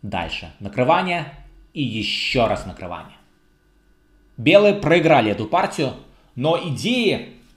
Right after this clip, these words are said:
очень похожи на те, что мы сегодня посмотрим в партиях программы Black Hole. Очков белым, конечно, очень много не хватает. Остались два вторжения в Сансан.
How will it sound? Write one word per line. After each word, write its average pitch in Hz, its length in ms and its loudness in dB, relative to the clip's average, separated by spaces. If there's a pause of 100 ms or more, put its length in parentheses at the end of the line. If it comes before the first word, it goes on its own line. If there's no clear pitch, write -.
(160)
очень 190 320 -4
похожи 143 440 -2
на 123 140 0
те, 185 200 -6
что - 160 -6
мы 135 140 -4
сегодня 113 340 -4
посмотрим 104 560 -8
в - 100 -14
партиях - 340 -10
программы 92 440 -10
Black 87 320 -14
Hole. - 240 -20 (2750)
Очков 139 360 4
белым, 113 240 4
конечно, 110 240 -4
очень 117 240 -2
много 113 220 -2
не 120 100 -2
хватает. 147 520 0 (380)
Остались 110 640 2
два 98 320 2
вторжения 92 560 -4
в - 40 -16
Сансан. 151 680 -6